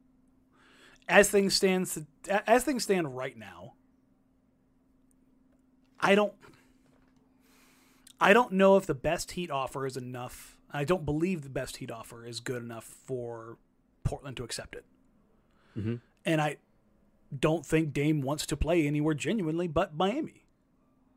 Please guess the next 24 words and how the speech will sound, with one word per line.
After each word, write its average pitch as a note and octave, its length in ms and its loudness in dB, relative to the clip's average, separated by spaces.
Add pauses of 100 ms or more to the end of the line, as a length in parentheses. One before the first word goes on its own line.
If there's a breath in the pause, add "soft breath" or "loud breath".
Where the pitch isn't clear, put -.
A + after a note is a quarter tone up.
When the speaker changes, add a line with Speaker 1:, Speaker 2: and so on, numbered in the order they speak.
(120)
Speaker 2:
Sure. F#2+ 320 0 (480)
Speaker 1:
So, C#3+ 640 2 (1300 soft breath)
movable G3 400 8
force, - 720 6
unstoppable F3 540 4
force, - 580 0 (1900 soft breath)
which D#3 240 0
one D#3+ 160 0
relents C3+ 360 -6
first? - 400 -14 (100)
Or D#3 420 2 (280)
not C4 180 8
even A#3+ 160 -2
relents F#3+ 300 0
first. - 400 -8 (400 soft breath)
Is G3+ 240 6
there G3+ 180 8
a F#3+ 80 8
place F#3 360 -2
where E3+ 120 -2
they D#3+ 100 -2
can D3 140 -6
both C3 240 -8
meet? - 280 -20